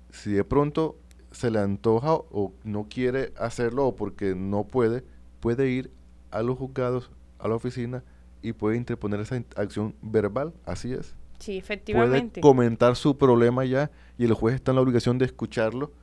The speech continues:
Speaker 1: y allá escribir, porque deben transcribirlo, al secretario y, em, pues, darle traslado, es decir, notificar a la parte demandada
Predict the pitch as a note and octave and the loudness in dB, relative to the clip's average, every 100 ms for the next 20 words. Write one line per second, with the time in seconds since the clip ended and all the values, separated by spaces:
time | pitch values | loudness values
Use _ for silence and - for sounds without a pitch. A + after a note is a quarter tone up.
0 | - - - - - C3 C3+ - - - | -20 -20 -20 -14 -4 -2 -4 -6 -18 -6
1 | A2 A2+ B2+ D#3 - D3 B2 C3+ D3 D3+ | -2 4 2 2 -2 0 2 2 0 0
2 | A#2 A#2 B2+ C3+ - C3+ A#2+ A#2 D3 - | 0 0 -2 -6 -2 0 0 -4 -12 -16
3 | - - - - - G#2+ - G2 G2 G2 | -20 -20 -20 -20 -10 -8 -6 -4 0 0
4 | G2+ C3+ - - - - - - - - | 0 -2 -8 -16 -20 -20 -20 -20 -20 -20
5 | - - - - - C3 C#3 D#3+ E3 - | -20 -20 -20 -18 -4 -2 0 -2 -6 -6
6 | A#2 G#2 F#2 - - - - - A2+ - | -4 -4 -6 -10 -16 -20 -14 -4 -4 -6
7 | G#2+ G#2+ B2 C3+ B2+ C3 D3 B2 B2+ D#3 | -6 -2 -2 -2 0 2 4 2 -2 -4
8 | D3+ A#2 A2 G2+ G#2 B2+ C3 C3+ A#2+ C#3 | -6 -6 -6 -4 -2 -2 0 -2 -2 -2
9 | A#2+ A2 C3 | 0 0 -2